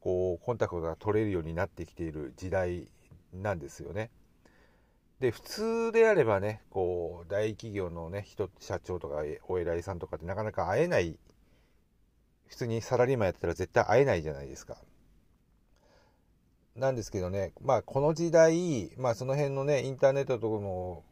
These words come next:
うん、エスエヌエスとかをね、うまく駆使して、えー、それでね、アポ取れる。まあ、それをね、アポの取り方のね、方法、マナーっていうのは当然あるんですけども、それが今可能な時代なんですよね。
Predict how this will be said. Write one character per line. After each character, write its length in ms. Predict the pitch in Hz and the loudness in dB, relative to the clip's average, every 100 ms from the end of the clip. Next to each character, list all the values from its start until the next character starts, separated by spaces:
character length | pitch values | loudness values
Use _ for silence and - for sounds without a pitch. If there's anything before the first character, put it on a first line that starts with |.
| - 92 92 | -14 -10 -6
う 40 | |
ん、 20 | 92 | -6
エ 60 | |
ス 80 | 98 | -4
エ 40 | 117 | -2
ヌ 60 | |
エ 40 | 110 | -2
ス 40 | |
と 100 | 101 | -2
か 140 | 85 | 0
を 80 | 80 | -2
ね、 160 | 85 73 | -4 -6
う 40 | 110 | -2
ま 160 | 95 | -4
く 160 | - 85 | -4 -12
駆 160 | - | -12
使 220 | - 101 82 | -12 -10 -10
し 180 | - | -10
て、 360 | - 80 76 - _ - _ _ _ _ _ _ _ | -4 -4 -4 -12 _ -20 _ _ _ _ _ _ _
え 300 | 87 85 85 | -6 -2 -2
ー、 40 | 80 | -4
そ 100 | 98 | -6
れ 100 | 92 | -6
で 120 | 92 | -6
ね、 120 | 95 | -2
ア 100 | - | 0
ポ 140 | - 98 | 0 -2
取 200 | 95 104 | -2 0
れ 80 | 113 | 0
る。 200 | 87 - _ _ _ _ _ _ _ - | -2 -6 _ _ _ _ _ _ _ 0
ま 100 | 135 | 2
あ、 40 | |
そ 100 | 127 | 4
れ 60 | 156 | 4
を 60 | |
ね、 80 | 165 | 8
ア 100 | 139 | 6
ポ 100 | - | 8
の 80 | 143 | 4
取 180 | 117 139 | 4 0
り 680 | 151 165 151 - - 139 | 4 2 2 -6 -8 -4
方 240 | 139 160 147 | 2 4 6
の 140 | 151 | 4
ね、 180 | 156 151 | 0 -2
方 180 | - 113 | 0 2
法、 120 | 120 | 4
マ 160 | 117 131 | 4 6
ナ 100 | 123 | 6
ー 20 | |
っ 40 | |
て 60 | 98 | 6
い 40 | |
う 20 | 85 | -2
の 20 | |
は 40 | 82 | -2
当 140 | 101 | -2
然 240 | 95 92 | 0 0
あ 60 | 110 | 0
る 100 | 104 | 0
ん 40 | |
で 60 | 80 | -4
す 80 | - | -8
け 80 | 80 | -8
ど 100 | 87 | -4
も、 200 | 87 80 - - | -6 -6 -12 -20
そ 200 | - - | -12 -2
れ 100 | 131 | 0
が 100 | 151 | 2
今 200 | 139 120 | 2 0
可 240 | - - 110 | -2 -4 -4
能 160 | 120 | -2
な 240 | 127 120 110 | 0 0 0
時 140 | 101 | -2
代 160 | 107 107 | -2 0
な 80 | 101 | -4
ん 40 | |
で 80 | 80 | -6
す 120 | - | -10
よ 100 | 76 | -10
ね。 140 | 76 | -10